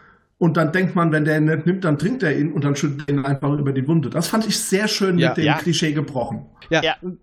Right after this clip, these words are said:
Speaker 2: generell, da muss ich dazu kommen. Als ich ihn gesehen habe, dachte ich so, „Okay, wir haben einen enttäuschten, abgefuckten, ich bin so cool,
Speaker 3: Han Solo.
Speaker 2: Vollbart, Han Solo,
Speaker 3: Mhm.
Speaker 2: äh, Malcolm Reynolds Captain.“
Speaker 3: Aber wir haben ihn sofort gemocht, oder?
Speaker 2: Nee,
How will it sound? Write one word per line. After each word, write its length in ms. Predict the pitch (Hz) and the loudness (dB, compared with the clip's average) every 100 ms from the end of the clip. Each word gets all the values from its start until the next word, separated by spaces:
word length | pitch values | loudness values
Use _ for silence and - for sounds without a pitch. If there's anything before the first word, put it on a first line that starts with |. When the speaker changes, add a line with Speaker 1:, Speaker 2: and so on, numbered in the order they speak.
| - | -4
Speaker 2:
generell, 360 | 190 190 165 | 0 2 2
da 80 | 160 | 0
muss 140 | 185 202 | 0 -2
ich 80 | 202 | -2
dazu 260 | 190 - 170 | -4 -4 -4
kommen. 260 | 160 151 | -4 -4
Als 140 | 170 175 | -4 -2
ich 120 | 175 | 0
ihn 80 | 165 | 0
gesehen 320 | 151 170 196 | 2 2 2
habe, 200 | 165 156 | 0 0
dachte 260 | 156 - | -2 -4
ich 80 | 147 | -6
so, 240 | - 139 - | -2 -4 -2
„Okay, 420 | 143 - 131 113 | -4 -2 -2 0
wir 140 | 123 | 0
haben 260 | 139 147 147 | 0 0 -2
einen 220 | 113 117 | -4 -4
enttäuschten, 640 | 110 110 165 160 165 - 165 | -6 -6 0 0 0 -4 -6
abgefuckten, 1080 | 143 139 - 135 - - - 147 - - 123 | -6 -6 -6 -10 -10 -10 -4 -4 -6 -14 -10
ich 200 | 127 - | -8 -4
bin 120 | 139 | -2
so 200 | 123 131 - - | -2 -6 -6 -2
cool, 400 | 151 156 160 156 - | 2 4 2 0 -2
Speaker 3:
Han 160 | 143 151 | -6 -4
Solo. 260 | 127 160 165 175 147 | 0 2 4 2 0
Speaker 2:
Vollbart, 420 | 151 147 156 - | 0 0 -2 -2
Han 240 | 143 143 | -4 -4
Solo, 840 | 131 127 131 156 160 165 160 156 151 - | -6 -6 -2 0 2 2 2 0 -2 -4
Speaker 3:
Mhm. 240 | 143 208 - 139 - | -2 -2 -6 -10 -2
Speaker 2:
äh, 140 | 143 | 0
Malcolm 420 | 143 147 156 147 | 2 0 0 -2
Reynolds 520 | 139 143 151 139 123 - | 0 0 0 -2 -4 -6
Captain.“ 440 | 123 - 147 233 - _ | -8 -6 -6 -6 -8 _
Speaker 3:
Aber 160 | 139 120 | -4 -2
wir 60 | |
haben 80 | 110 | -2
ihn 60 | 107 | -2
sofort 300 | 98 - 101 | -4 -6 -6
gemocht, 340 | 127 180 92 | -4 -6 -6
oder? 220 | 98 120 175 _ _ _ _ - | -6 -6 -6 _ _ _ _ -6
Speaker 2:
Nee, 320 | 226 226 233 | 0 2 0